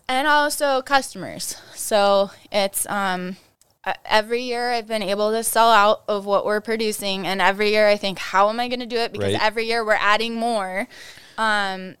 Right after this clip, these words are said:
Speaker 1: and I, and I just hope that it continues to, to grow and, and something people are interested in 'cause it's important. <laughs>
Speaker 2: Yeah.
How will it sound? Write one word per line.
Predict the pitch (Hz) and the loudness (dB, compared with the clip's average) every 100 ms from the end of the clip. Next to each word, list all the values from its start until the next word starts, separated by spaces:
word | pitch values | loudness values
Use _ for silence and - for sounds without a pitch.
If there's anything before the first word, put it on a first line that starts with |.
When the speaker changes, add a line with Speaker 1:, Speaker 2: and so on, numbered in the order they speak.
| - | 0
Speaker 1:
and | 226 220 | 2 2
I, | 214 208 - - | 0 -2 -6 -8
and | - 208 | -2 2
I | 208 | 2
just | 214 208 | 2 -2
hope | 208 214 208 | 0 0 2
that | 208 202 | 2 4
it | 190 - | 2 0
continues | - 196 190 202 196 190 180 - | -8 -8 -8 -6 -6 -6 -6 -6
to, | 220 185 175 - _ | 0 2 0 -4 _
to | 214 | -12
grow | 202 220 214 202 | -6 2 4 6
and, | 196 190 180 | 4 -4 -8
and | 185 185 185 - | -8 -8 -8 -12
something | - 233 202 202 196 | -10 -6 -6 -6 -10
people | 208 185 190 | -10 -4 -2
are | |
interested | - 185 175 190 - 180 170 | -2 -6 -6 -8 -6 -6 -6
in | 170 175 - _ | -6 -8 -12 _
'cause | - 190 | -14 -12
it's | 185 185 | -12 -8
important. | - 160 165 - - | -4 -4 -4 -6 -8
<laughs> | - - | -6 -2
Speaker 2:
Yeah. | 95 87 | 0 0